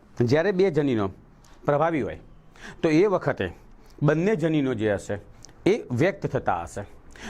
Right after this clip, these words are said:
બંનેની અભિવ્યક્તિ સાથે સાથે વ્યક્ત થાય. અહીંયા શું થયું? અહીંયા મિશ્રિત થઈ ગયા, અહીંયા બંને પ્રભાવી જનીનો ભેગા થઈ ગયા અને પછી વ્યક્ત થયા.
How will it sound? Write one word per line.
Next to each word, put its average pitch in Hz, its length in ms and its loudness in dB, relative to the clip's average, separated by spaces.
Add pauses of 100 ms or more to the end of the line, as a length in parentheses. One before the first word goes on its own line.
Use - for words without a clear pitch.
(120)
બંનેની 202 420 4
અભિવ્યક્તિ 190 480 0
સાથે 185 460 -2
સાથે 156 240 -2
વ્યક્ત 110 320 -2
થાય. - 180 -6
અહીંયા 202 300 0
શું 147 100 -2
થયું? 104 160 -2 (320)
અહીંયા 196 280 2
મિશ્રિત 214 360 -2
થઈ 127 140 0
ગયા, 87 200 -2 (280)
અહીંયા 143 260 2
બંને 156 300 2
પ્રભાવી 147 340 0
જનીનો 151 260 2 (380)
ભેગા 156 340 4
થઈ 143 160 0
ગયા 143 220 2
અને 165 140 0 (100)
પછી 190 240 -2
વ્યક્ત 131 260 -4
થયા. 101 220 -2